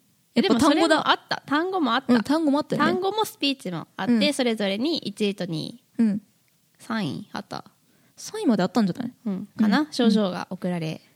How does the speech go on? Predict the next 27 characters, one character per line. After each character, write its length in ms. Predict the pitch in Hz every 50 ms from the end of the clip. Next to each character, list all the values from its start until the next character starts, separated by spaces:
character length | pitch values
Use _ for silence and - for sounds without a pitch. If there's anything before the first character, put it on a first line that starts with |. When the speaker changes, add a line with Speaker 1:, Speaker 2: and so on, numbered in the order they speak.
| _ _ _ _ _ -
Speaker 2:
ま 120 | 160 165
し 60 | -
た 80 | - 165
ね、 100 | 180 202
そ 120 | 202 -
れ 80 | 185 165
最 240 | - - 180 160 151
後 120 | - 151
の 100 | 147 165
方。 160 | 175 - -
Speaker 1:
は 180 | - 226 214 185
い。 120 | 165 - - _ _ _ _ - _ _ _ _ _ _ _ _ _ _ _ -
<clears throat> 760 | - 285 247 240 226 - _ _ _ _ _ _ _ _ -
そ 80 | -
う 40 | 190
な 60 | 175
ん 40 | -
で 100 | - 196
す 80 | - -
よ。 80 | 196
そ 160 | 196 - 226 220
ん 100 | 220 220
な 120 | 226 226
ん 100 | 226 214
が 140 | 190 185 185
あ 20 |
っ 60 | 180